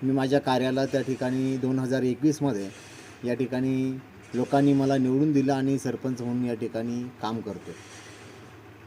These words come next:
मला सांगण्यास अत्यंत आनंद होतो की गावामध्ये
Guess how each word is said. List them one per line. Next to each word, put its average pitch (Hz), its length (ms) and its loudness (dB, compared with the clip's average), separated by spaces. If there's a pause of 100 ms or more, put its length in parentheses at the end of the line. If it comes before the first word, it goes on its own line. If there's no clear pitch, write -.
(460)
मला 135 180 2
सांगण्यास 170 580 2
अत्यंत 185 540 0 (360)
आनंद 180 280 6
होतो 156 280 6 (380)
की 160 60 -4
गावामध्ये 196 800 4